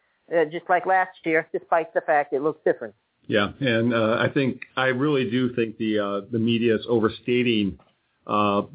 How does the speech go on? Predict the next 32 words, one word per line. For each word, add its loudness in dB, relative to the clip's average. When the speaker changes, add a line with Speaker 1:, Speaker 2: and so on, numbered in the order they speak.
Speaker 2:
the 0
improvement -2
in 0
the 2
Indians 0
and 0
Royals. 2
I'm 0
more 2
worried 0
about -2
the -10
Royals 0
than -8
the 0
Indians 0
at -12
this -4
point. -2
The 0
Indians -2
were 0
a -2
very 0
lucky 0
team -2
last -2
year, 0
and 0
they've 0
lost 0
a -2